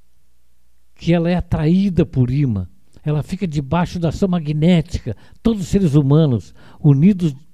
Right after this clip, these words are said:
por vibrações, por pensamentos ao astral superior,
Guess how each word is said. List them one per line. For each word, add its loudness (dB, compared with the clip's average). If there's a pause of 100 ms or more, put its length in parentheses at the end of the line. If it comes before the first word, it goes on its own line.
(180)
por 0
vibrações, -2
por -10
pensamentos -2 (1500)
ao 8
astral 0
superior, 0